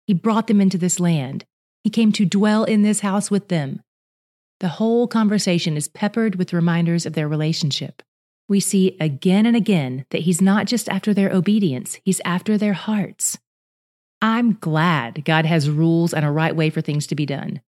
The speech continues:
We're broken and we need that. And I'm also glad that he's forgiving when we inevitably fall short. We need that too. And I'm grateful he even tells us in advance how he's gonna operate in his relationship with us.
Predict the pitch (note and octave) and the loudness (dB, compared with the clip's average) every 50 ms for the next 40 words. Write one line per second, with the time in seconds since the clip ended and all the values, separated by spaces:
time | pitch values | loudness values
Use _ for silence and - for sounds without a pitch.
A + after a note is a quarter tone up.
0 | _ _ - F#3 A3 A#3+ E3+ C3+ - D#3 E3 F#3 G3 - D#3+ C3 C3 C3+ C#3+ F#3+ | _ _ -2 0 0 2 0 0 0 2 2 2 2 0 -2 -2 -2 0 2 4
1 | G#3+ F#3 F3+ G3+ F3 C3 B2+ A2 A2+ A2+ - _ _ _ _ _ _ _ _ _ | 4 4 4 4 2 0 -4 -8 -8 -10 -12 _ _ _ _ _ _ _ _ _
2 | _ _ _ _ - G3 G3+ G3 G3 - E3 A#3 C4 - - F#3+ E3+ D#3+ E3+ D#3+ | _ _ _ _ 0 2 2 2 2 2 2 0 0 2 2 0 2 2 2 2
3 | E3+ F3+ E3+ G3 D#3+ F#3+ F#3 - - - F#3+ F3+ D3+ F#3+ G3+ B3+ G#3+ G3 E3+ E3+ | 2 2 0 0 0 0 -2 -2 -2 -2 0 0 2 2 2 2 2 2 2 4
4 | F3 F3 F3+ F3+ F3 F3+ F3+ F3+ F3+ F3+ E3+ E3+ F#3 F#3 F3 F3 F#3 F3+ F3+ F#3+ | 4 4 4 4 4 4 4 4 4 4 2 2 2 2 2 2 0 0 0 0
5 | F#3+ F#3 - - - C4+ G#3 C3+ - - _ _ _ _ _ _ - D#3+ D#3+ D#3+ | -2 0 -2 -2 -2 -2 -2 -2 -4 -8 _ _ _ _ _ _ -2 2 2 4
6 | F3 F#3+ G3 F3 G#3+ G#3+ A3 G#3+ - - C4 C#4 G3+ B2+ C3+ C#3 _ _ _ _ | 4 4 4 4 2 0 0 0 0 0 0 0 0 -2 -4 -8 _ _ _ _
7 | _ _ _ _ _ _ _ _ _ _ - - F#3+ F#3+ F#3+ F#3+ - G#3 A3 - | _ _ _ _ _ _ _ _ _ _ -2 2 4 4 4 4 4 2 0 0
8 | - C#4+ C#4+ A3 B3 - - A3 G#3+ G#3 G3 F#3+ F#3 - G3+ G3 F#3+ G3 F#3 E3+ | 0 -2 -2 0 0 0 0 0 2 4 2 2 2 0 0 0 2 2 0 0
9 | - - F#3 F3 F3+ F3 D3+ F3 E3+ E3 D#3 C#3 - - - F3 F3 D3 F#3 E3+ | 0 0 0 2 2 2 2 0 0 0 0 -2 -4 -6 -4 -2 0 0 0 0
10 | - F#3+ F3 E3+ - D#3+ D#3+ F3 - F3+ E3 D#3 D#3 D#3 D3+ D3+ D#3 - E3+ D#3 | 2 0 0 0 0 -2 -4 -2 -2 0 0 0 0 0 -2 -2 -2 0 -2 -2
11 | D3+ D3 D#3 - - D#3+ - - C#3 - C#3 - - D3+ C#3+ - - - - | 0 0 0 0 0 0 -2 -2 -6 -8 -10 -10 -10 -14 -14 -12 -14 -14 -16